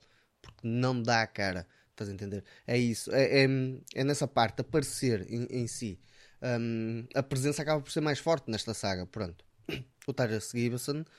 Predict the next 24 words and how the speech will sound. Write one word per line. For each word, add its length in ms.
exatamente 540
a 20
mesma 200
coisa, 200
vai 120
aparecendo 380
num 200
filmezito 500
ou 60
outro, 300
mas 120
aqui 200
ainda 120
tem 140
mais 180
presença. 540
E 80
a 20
personagem 500
dele, 360
aqui 240
neste 240
filme, 480
é, 360